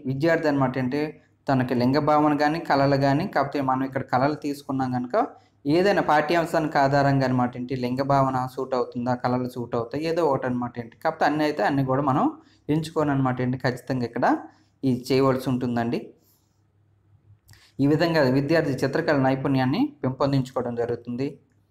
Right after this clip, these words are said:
ఇలాంటి మరిన్ని వీడియోలు కావాలంటే నా ఛానల్ని ముందుగా సబ్స్క్రైబ్ చేసుకొని పక్కనే ఉన్నటువంటి బెల్ ఐకాన్లో all అనే బెల్ ఐకాన్ క్లిక్ చేయండి. వీడియోని లైక్ చేయండి,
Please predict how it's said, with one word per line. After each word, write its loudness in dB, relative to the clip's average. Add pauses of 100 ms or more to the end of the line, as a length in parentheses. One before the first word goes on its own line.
(1200)
ఇలాంటి 2 (100)
మరిన్ని 0
వీడియోలు 2
కావాలంటే 2 (320)
నా 0
ఛానల్ని 0
ముందుగా 0
సబ్స్క్రైబ్ -4
చేసుకొని -2 (400)
పక్కనే 0
ఉన్నటువంటి 0
బెల్ 2
ఐకాన్లో 0 (360)
all 2
అనే 0
బెల్ 2
ఐకాన్ -2
క్లిక్ -10
చేయండి. -2 (1000)
వీడియోని 2
లైక్ 2
చేయండి, -2